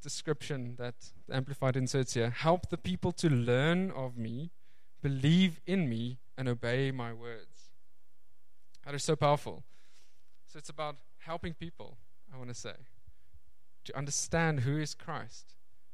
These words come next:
We help people to understand in our limited understanding. Even if we've walked a road with the Lord for many years, I think we still have a very limited understanding of who Christ is and what he done, done, done on the cross.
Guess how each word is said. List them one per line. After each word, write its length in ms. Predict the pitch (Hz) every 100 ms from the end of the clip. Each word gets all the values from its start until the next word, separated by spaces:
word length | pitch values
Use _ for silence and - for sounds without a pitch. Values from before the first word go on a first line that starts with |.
| - - - - - -
We 100 | 139
help 380 | 127 160 175 -
people 260 | 170 160
to 120 | 147
understand 640 | 143 127 - 165 123 113 - - -
in 140 | 151
our 200 | 143 139
limited 480 | 127 131 156 - 127
understanding. 800 | 127 120 - - 135 123 98 - - - - - 147
Even 220 | 147 170
if 240 | 160 -
we've 240 | 151 151 131
walked 420 | 135 147 - - - - - -
a 80 | 131
road 340 | 127 135 139
with 120 | 135
the 80 | 135
Lord 260 | 123 127 123
for 80 |
many 300 | 135 135 147
years, 580 | 151 131 127 120 - - - - - -
I 40 |
think 240 | 127 165 147
we 80 | 143
still 240 | - 180
have 200 | 156 139
a 60 | 135
very 240 | 120 135
limited 400 | 131 123 143 143 -
understanding 580 | 123 120 - 135 147
of 120 | 139 -
who 120 | 123
Christ 400 | - 131 131 147
is 380 | 151 120 - - 139
and 120 | 135
what 140 | 127
he 80 | 127
done, 340 | 123 127 120 117 - -
done, 120 | 139 135 -
done 180 | 131 143
on 100 | 139
the 60 | 131
cross. 380 | 151 123 -